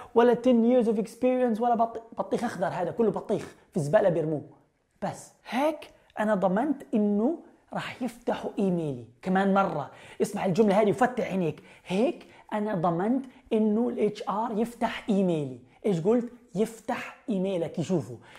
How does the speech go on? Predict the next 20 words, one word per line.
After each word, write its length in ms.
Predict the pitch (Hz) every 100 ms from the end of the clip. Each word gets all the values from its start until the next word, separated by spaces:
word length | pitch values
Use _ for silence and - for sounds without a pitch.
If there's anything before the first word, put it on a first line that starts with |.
| - -
إنه 80 | 175
إذا 140 | 156
كتبت 480 | 165 185 302 254 -
أي 180 | 302 233
بطيخ 540 | - - 302 208 -
آخر، 280 | - 220 175
أي 340 | 165 233 202 175
شوربة 480 | - 208 170 139 - - -
غير 220 | 160 220 214
هذا، 380 | 233 240 254 269 - - - - - _ _ -
راح 140 | -
يرمي 220 | 170 202
لك 160 | 190 -
إياه 120 | 175
على 100 | 147
الزبالة. 360 | 135 123 104 - _ - - -
ندخل 280 | 160 -
في 80 | 156
الموضوع. 380 | 156 143 147 131 - _ -
أنا 300 | 285 214 214